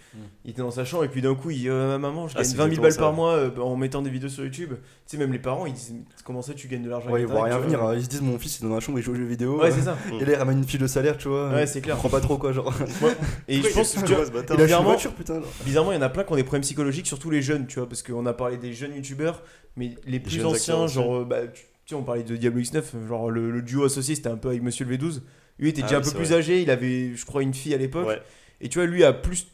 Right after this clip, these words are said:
Speaker 2: tenu le coup parce que, euh, peut-être qu'il est, tu vois, il a plus de recul sur sa vie et tout. Là, euh,
Speaker 3: Bah, déjà, il avait déjà gagné de l'argent, je pense, déjà travaillé.
Speaker 2: Ouais,
Speaker 3: Donc,
Speaker 2: bah,
Speaker 3: peut-être
Speaker 2: sans
Speaker 3: que
Speaker 2: doute,
Speaker 3: tu
Speaker 2: oui, oui, oui.
Speaker 1: Ouais, ça, ça joue vachement, je pense, hein.
Speaker 3: tu, ça,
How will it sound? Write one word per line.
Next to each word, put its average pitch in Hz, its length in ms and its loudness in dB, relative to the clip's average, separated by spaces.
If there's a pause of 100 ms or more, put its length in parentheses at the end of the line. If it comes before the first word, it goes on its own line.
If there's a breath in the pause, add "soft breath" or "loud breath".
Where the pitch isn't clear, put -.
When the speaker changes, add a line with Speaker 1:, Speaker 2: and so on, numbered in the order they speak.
(120)
Speaker 2:
tenu 170 200 2
le 165 60 -2
coup 214 300 -6 (460 soft breath)
parce 127 280 -2
que, 170 120 -4
euh, 147 400 6 (1000 loud breath)
peut-être 160 140 -2
qu'il 143 120 0
est, 131 160 -4
tu - 100 -8
vois, 151 80 0
il - 20 4
a 127 60 2
plus 156 180 -6
de 156 60 2
recul 156 400 0
sur 135 220 -2
sa 135 140 0
vie 143 180 -4
et 139 80 -2
tout. 190 180 -6
Là, 160 200 4
euh, 110 480 -4
Speaker 3:
Bah, 104 80 -2
déjà, 131 180 0
il 117 80 -4
avait 104 160 -4
déjà 117 280 -2
gagné 113 320 -4
de 107 60 -4
l'argent, 120 220 -4
je 143 80 -10
pense, 131 200 -10
déjà 101 200 -4
travaillé. 113 360 -2
Speaker 2:
Ouais, 180 220 4
Speaker 3:
Donc, 165 60 2
Speaker 2:
bah, 131 60 -4
Speaker 3:
peut-être 123 160 0
Speaker 2:
sans 135 100 -2
Speaker 3:
que 175 60 0
Speaker 2:
doute, 175 80 0
Speaker 3:
tu 127 80 -4
Speaker 2:
oui, 120 200 -2
oui, 123 140 -6
oui. 113 80 -2
Speaker 1:
Ouais, 117 240 0
ça, 120 140 -6
ça 123 100 -2
joue 117 100 -4
vachement, 117 280 -2
je 110 80 -10
pense, - 180 -8
hein. 110 100 -8
Speaker 3:
tu, 104 80 -16 (120)
ça, - 140 -12